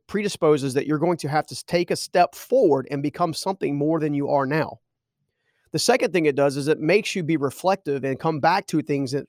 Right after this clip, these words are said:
um, from a greater perspective of, "What can these experiences teach me aside from shame, guilt, regret,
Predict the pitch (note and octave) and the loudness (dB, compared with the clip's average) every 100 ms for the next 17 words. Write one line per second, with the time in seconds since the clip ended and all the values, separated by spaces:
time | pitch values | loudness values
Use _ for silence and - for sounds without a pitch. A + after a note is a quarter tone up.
0 | - C#3 C3 D3+ C#3 B2+ D3 C#3 C3+ G3+ | -2 -2 -2 -4 -2 0 0 -2 -2 0
1 | F#3 D3+ B2+ _ _ _ - C#3+ G3+ - | 0 -2 -6 _ _ _ -10 2 2 4
2 | G3 F#3 F3+ D#3 E3+ - - E3+ D#3+ C3+ | 2 4 2 -2 -4 -6 -6 -2 -2 -2
3 | A#2 C#3+ - - B3+ A#3+ B2+ A#2+ D3+ - | -8 -12 -8 -2 -2 -2 -6 -4 -6 -10
4 | _ _ _ _ _ _ _ - E3 F#3+ | _ _ _ _ _ _ _ -6 2 6
5 | F#3 F3 D#3+ B2+ - D#3 C#3+ B2+ A#2 _ | 8 6 2 -2 2 4 4 2 -6 _
6 | _ _ D3 C#3 F3 D3+ - _ _ - | _ _ -6 6 8 8 4 _ _ -12
7 | C#3 B2+ D#3+ E3 B2 | -10 0 4 4 2